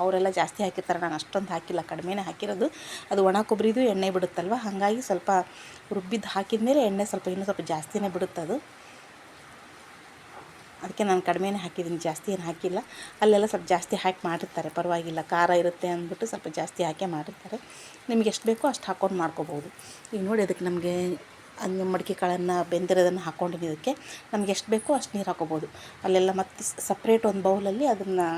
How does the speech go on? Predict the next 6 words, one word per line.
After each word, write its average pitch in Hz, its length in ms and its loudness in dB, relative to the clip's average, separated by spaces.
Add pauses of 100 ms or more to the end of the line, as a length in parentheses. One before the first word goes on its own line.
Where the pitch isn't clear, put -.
(520)
ಮೇಲಿಂದು 214 480 2 (420)
ತಿಳಿ 247 200 6 (100)
ಕೊಟ್ಟಿರ್ತಾರೆ, 170 440 0 (100)
ಚೆನ್ನಾಗಿರುತ್ತೆ 190 640 0
ಅದು 165 180 -4
ಅಂಥೇಳಿ. 160 360 -6